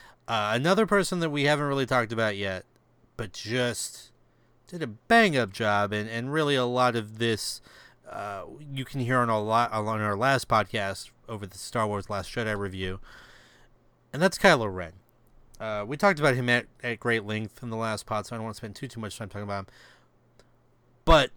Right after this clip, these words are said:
<clears throat> we did talk about how d-, by the end of The Last Jedi, it's very apparent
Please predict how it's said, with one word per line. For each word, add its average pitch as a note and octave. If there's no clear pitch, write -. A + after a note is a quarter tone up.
<clears throat> -
we D3
did F3+
talk F#3
about D3+
how A#2+
d-, -
by C3+
the D#3
end G#3
of F#3
The E3+
Last D3+
Jedi, A2
it's A2
very B2+
apparent G2+